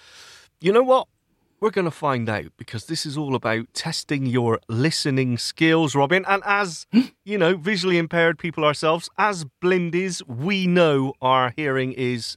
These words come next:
Speaker 1: A one superhero <coughs> style.
Speaker 2: Uh, public service announcement, guys, for all of you people that aren't visually impaired.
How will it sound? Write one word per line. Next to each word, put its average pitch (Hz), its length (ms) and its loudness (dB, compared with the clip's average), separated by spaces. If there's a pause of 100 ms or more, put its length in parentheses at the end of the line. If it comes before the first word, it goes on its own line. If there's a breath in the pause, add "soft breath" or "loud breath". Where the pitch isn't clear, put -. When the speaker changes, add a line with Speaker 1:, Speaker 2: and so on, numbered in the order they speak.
Speaker 1:
A 131 200 -2
one 113 260 -2
superhero 117 520 -4 (380)
<coughs> 143 360 4
style. 104 480 -4 (1040 loud breath)
Speaker 2:
Uh, 117 300 2 (420)
public 123 300 -6
service 110 260 -2
announcement, 107 440 -2
guys, 110 360 0
for 113 140 0
all 110 100 4
of 104 100 -4
you 107 120 -4
people 107 320 -4
that 107 280 -2
aren't 110 280 0
visually 104 260 -4
impaired. 107 400 -4